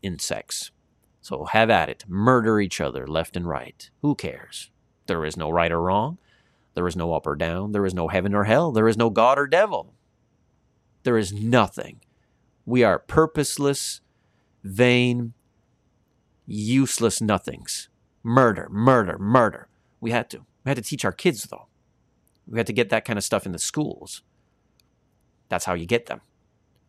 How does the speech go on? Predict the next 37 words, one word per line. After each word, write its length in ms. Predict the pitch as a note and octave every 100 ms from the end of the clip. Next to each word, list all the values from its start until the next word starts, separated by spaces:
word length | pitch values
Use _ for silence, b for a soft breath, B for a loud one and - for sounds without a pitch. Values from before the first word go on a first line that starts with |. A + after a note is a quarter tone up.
| _ _ _ _
Little 220 | - E3+ A#3
bitty 160 | C4
kids, 360 | A#3 F3+ - -
little 140 | G#3+
bitty 200 | B3 B3+
Johnny 300 | F3 F#3+ D#3+
and 100 | D#3
Susie. 400 | - C3+ E2 - _ _ _ _ _ _ _ _ _ -
"Oh, 220 | C#3 C#3+
Mom 200 | B2 A#2+
and 60 | G#2+
Dad 60 |
have 100 | G#2
been 120 | G2 E2
wrong 280 | E2+ D#2+
all 180 | E2 A#2+
along, 520 | C#3 G#3 C#4 C4 A#2+
bringing 240 | F2+ G#2 G2
you 80 | G2
to 80 | F2
church 440 | - A#2 A2+ G#2+
and 120 | F2
teaching 260 | - G#2+ G#2+
you 60 |
all 120 | G#2 G2+
that 140 | F#2+
kind 100 | G#2+
of 60 | G2
stuff. 200 | D3 C#3+
There 180 | C4+
is 160 | D#4 G#3+
no 160 | D3 G#2
God. 520 | G#2 D#2 D2 - -
Science 720 | - - - C#3+ B2 G2 -
said 240 | - E2+
so." 280 | - - - _ _ _ _ _ _ _ _ _ _ _ _ _ _ _ _ _ _
Atheism 680 | C#3+ D3+ A2+ E2 D2 C#2 C2+